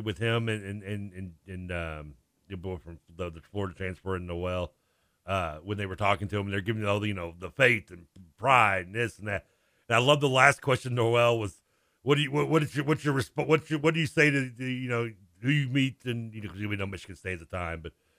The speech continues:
"What do you say to your opponents in Harlem?" He's like, "Kill or be killed." <laughs> And it's like, dang, it's like, "Wait, what?"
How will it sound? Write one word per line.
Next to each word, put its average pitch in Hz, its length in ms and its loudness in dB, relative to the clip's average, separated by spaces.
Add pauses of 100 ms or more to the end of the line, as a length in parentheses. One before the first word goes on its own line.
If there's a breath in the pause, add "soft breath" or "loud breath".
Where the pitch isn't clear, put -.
(140)
"What 131 120 2
do 131 40 4
you 127 60 2
say 135 160 4
to 117 80 2
your 117 100 4
opponents 117 380 0
in 98 40 -10
Harlem?" 107 280 4
He's 95 120 -6
like, 85 140 -12 (340)
"Kill 92 220 -8
or 73 60 -12
be 78 220 -20
killed." - 500 -20
<laughs> - 480 -16
And 208 180 4
it's - 260 0
like, 208 160 -2
dang, 156 260 6
it's 165 280 -14
like, 113 260 -8
"Wait, 117 300 -4
what?" 107 120 -8